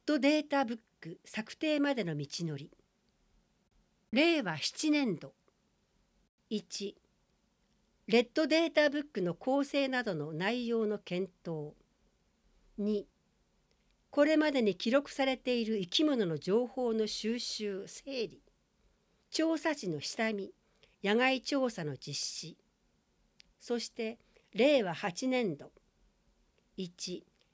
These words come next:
野外調査の実施、データまとめ。二、全種目録の作成。三、絶滅の恐れのある生き物の選出。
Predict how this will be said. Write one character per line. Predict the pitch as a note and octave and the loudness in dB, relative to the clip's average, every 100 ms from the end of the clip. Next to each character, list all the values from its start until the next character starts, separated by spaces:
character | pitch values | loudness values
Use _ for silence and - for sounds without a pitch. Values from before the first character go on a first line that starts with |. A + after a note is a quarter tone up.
| - | -2
野 | A3 | 2
外 | C#4+ D4+ D4 | 2 2 0
調 | D#4+ D4+ C#4+ | 0 0 0
査 | G3 | -2
の | D#3+ D3+ | -4 -6
実 | - E3+ | -4 -4
施、 | - - F3 G3+ _ _ _ _ _ _ _ | -4 -6 -8 -14 _ _ _ _ _ _ _
デ | A3+ D4 | 6 6
ー | D4+ | 6
タ | C#4 | 0
ま | B3+ A#3 | 0 -2
と | E3 | -8
め。 | C3 C#3 _ _ _ _ _ _ _ _ _ - | -10 -14 _ _ _ _ _ _ _ _ _ -6
二、 | F#3 - _ _ _ _ _ _ _ _ _ | -6 -6 _ _ _ _ _ _ _ _ _
全 | B3+ D#4+ D#4 | 4 4 4
種 | - F3 | 0 0
目 | F3+ F3+ C4 | 0 0 2
録 | C4 B3+ | 2 2
の | A3+ A3 | 0 0
作 | F3 - | -4 -10
成。 | - - E3+ D3+ - _ _ _ _ _ _ _ - | -12 -8 -6 -8 -14 _ _ _ _ _ _ _ -20
三、 | - A3 G3 G#3 - _ _ _ _ _ - | -6 -4 -4 -8 -14 _ _ _ _ _ 2
絶 | G#3+ A3 D4+ | 4 6 4
滅 | D4+ D#4 | 4 4
の | D4 | 2
恐 | C#4+ C#4+ | 2 2
れ | C#4+ D4 | 2 4
の | C#4 | 4
あ | C4+ | 2
る | G#3+ D3+ | 0 -2
生 | C#3+ | -4
き | C#4+ | 0
物 | C#4 B3 | 2 2
の | E3 D3 | 0 -4
選 | - F3+ F#3 | -6 -2 -2
出。 | F3+ - - D3 | -2 -8 -14 -20